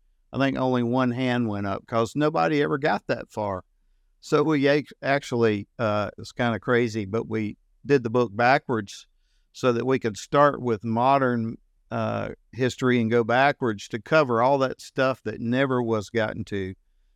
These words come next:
So just know that, uh, there are things that come up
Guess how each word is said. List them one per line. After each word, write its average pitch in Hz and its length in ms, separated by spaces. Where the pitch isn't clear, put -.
So 156 520
just 185 240
know 156 340
that, 120 320
uh, 113 320
there 151 180
are 156 60
things 196 400
that 123 160
come 160 200
up 160 260